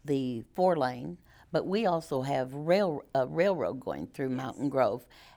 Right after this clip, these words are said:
Speaker 1: And a lot of the industry coming in, they want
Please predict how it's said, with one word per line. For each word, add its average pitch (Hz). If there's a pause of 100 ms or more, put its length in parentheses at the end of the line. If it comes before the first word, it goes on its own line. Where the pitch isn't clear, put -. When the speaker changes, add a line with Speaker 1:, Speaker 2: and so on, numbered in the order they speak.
(120)
Speaker 1:
And 147
a 139
lot 151
of 151
the 147
industry 170
coming 131
in, 131 (600)
they 131
want 131